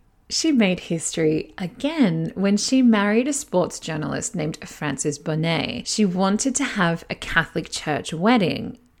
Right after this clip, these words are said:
and so she petitioned the church to allow this to happen. And she did it. She actually did it. And the law was changed for this very reason, so that she could marry Francis Bonnet,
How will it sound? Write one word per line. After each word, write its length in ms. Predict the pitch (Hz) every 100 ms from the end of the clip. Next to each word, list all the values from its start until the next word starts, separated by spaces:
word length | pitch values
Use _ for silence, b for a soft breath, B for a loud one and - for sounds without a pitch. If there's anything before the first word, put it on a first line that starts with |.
| -
and 180 | 185 190
so 320 | - 208 202
she 220 | - 254
petitioned 800 | 254 247 - - 285 - 285 285
the 120 | 277
church 600 | 233 - 151 143 - - -
to 180 | - 180
allow 440 | 180 170 147 143
this 240 | 147 139 -
to 80 | -
happen. 720 | - 190 185 - - - 175 - _ 208
And 220 | 240 269
she 380 | - 254 208 - -
did 260 | 208 226
it. 300 | 185 - - -
She 320 | - 196 -
actually 540 | - 233 - 247 226 220
did 240 | 196 175
it. 220 | - - -
And 400 | 196 196 190 - -
the 120 | 196
law 720 | 202 196 370 240 170 170 233 B B B B
was 220 | 233 247 -
changed 800 | - 247 392 220 160 - - -
for 400 | - 233 269 277
this 260 | 247 254
very 420 | 196 196 185 190 196
reason, 800 | 180 240 311 185 - - 185 -
so 160 | 233
that 160 | 226 -
she 260 | - 208 202
could 200 | 269 247
marry 680 | 180 160 156 160 208 285
Francis 440 | - 165 147 196 208
Bonnet, 640 | 233 240 160 135 - -